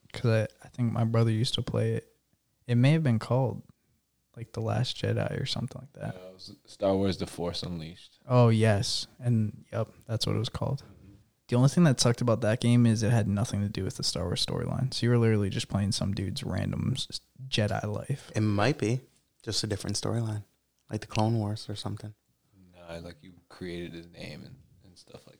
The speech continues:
Speaker 2: that.
Speaker 3: Oh, okay.
Speaker 2: Yeah. Like, you literally, like, it was basically your character, but you could, you could change it into a girl or boy and, like, f-, hair and eye color, and that was pretty much it.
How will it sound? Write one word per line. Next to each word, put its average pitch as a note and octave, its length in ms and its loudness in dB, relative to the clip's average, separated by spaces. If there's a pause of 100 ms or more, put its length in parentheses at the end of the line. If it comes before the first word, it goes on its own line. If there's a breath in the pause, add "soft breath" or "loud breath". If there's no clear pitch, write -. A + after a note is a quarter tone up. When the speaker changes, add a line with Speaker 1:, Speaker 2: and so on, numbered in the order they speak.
Speaker 2:
that. - 200 -20 (220)
Speaker 3:
Oh, G#2+ 840 8
okay. F#2+ 340 0 (180)
Speaker 2:
Yeah. - 80 -20 (720)
Like, F2+ 260 -16
you F2 240 -14
literally, E2 400 -20
like, G2 200 -8
it A2+ 40 -2
was A2+ 120 0
basically A#2 420 2
your G2 240 -2
character, F#2+ 520 -4
but E2+ 220 -8
you F2+ 140 -12
could, F#2 180 -10 (840)
you G2+ 80 -20
could G2 140 -18
change A2+ 300 0
it A2+ 60 2
into G#2+ 240 -2
a F#2 40 -4
girl F#2+ 280 -4
or F#2+ 120 -4
boy F#2+ 340 -2
and, F#2+ 100 -4
like, D#2 140 -10
f-, - 200 -14 (100)
hair F2+ 400 -6
and E2 280 -10
eye E3 180 -12
color, D#3+ 340 -12
and E3 140 -14
that D3+ 60 -16
was D#3 100 -20
pretty - 240 -20
much - 240 -20
it. - 160 -20